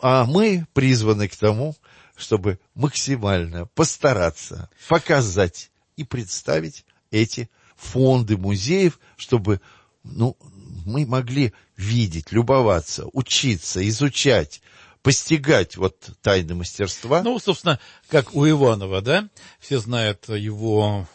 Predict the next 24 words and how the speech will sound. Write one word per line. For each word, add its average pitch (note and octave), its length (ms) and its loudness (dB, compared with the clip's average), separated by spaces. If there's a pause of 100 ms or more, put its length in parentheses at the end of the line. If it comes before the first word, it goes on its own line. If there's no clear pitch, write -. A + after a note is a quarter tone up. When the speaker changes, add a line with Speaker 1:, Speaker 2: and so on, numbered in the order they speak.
(100)
Speaker 2:
вот F#2+ 100 -12
эти F#2 320 -8 (440)
классические A2 920 -2 (520)
работы, B2 760 0 (320)
хрестоматийные, G#2 920 -2 (220)
явление F2+ 360 -6
Христа - 300 -12
народу B2+ 580 0
и F2+ 40 -8
так G2 220 -6
далее, C3 380 -2
а A#2 300 2 (580)
самое-то C3 520 4
его B2+ 160 6
сердце, - 580 0 (840)
само C#3+ 360 6
изящество C3 680 4
его G#2+ 400 2
как - 180 -4
художника, A2 800 0
оно C#3 300 2
же A#2 120 0
всё B2 220 -2
проявлялось A#2 600 2